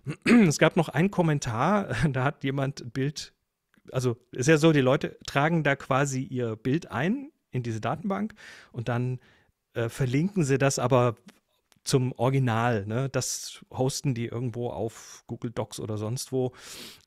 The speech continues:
Ähm, wird also quasi in die Datenbank nur ein Link eingetragen. Und das sollte dann auch schon das endgültige Bild sein. Einer hat sich gemeldet und sagte, "Ups, ich hab noch so ein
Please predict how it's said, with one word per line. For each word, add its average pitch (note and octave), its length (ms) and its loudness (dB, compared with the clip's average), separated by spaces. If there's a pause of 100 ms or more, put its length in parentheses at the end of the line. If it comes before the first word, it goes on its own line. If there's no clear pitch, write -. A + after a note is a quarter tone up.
Ähm, A2+ 560 -2
wird - 140 -8
also A#2 160 -4
quasi A#2+ 300 -2
in A#2+ 40 0
die A2+ 60 0
Datenbank A#2+ 440 -2
nur A2 100 -2
ein G2 60 -6
Link A#2+ 200 -4
eingetragen. C3+ 560 -2
Und A#2+ 80 0
das C3+ 140 0
sollte F#3+ 260 2
dann D#3+ 180 -2
auch E3 140 -2
schon D#3+ 160 -2
das C#3+ 140 -2
endgültige C3+ 500 -4
Bild B2+ 240 -2
sein. F3 220 -4
Einer C#3+ 160 -2
hat C#3+ 100 -2
sich - 160 -8
gemeldet B2+ 300 0
und E3+ 80 2
sagte, D#3 240 0
"Ups, - 220 0
ich D3 140 0
hab E3 140 -2
noch D3+ 140 0
so D3 180 -2
ein C#3 80 -4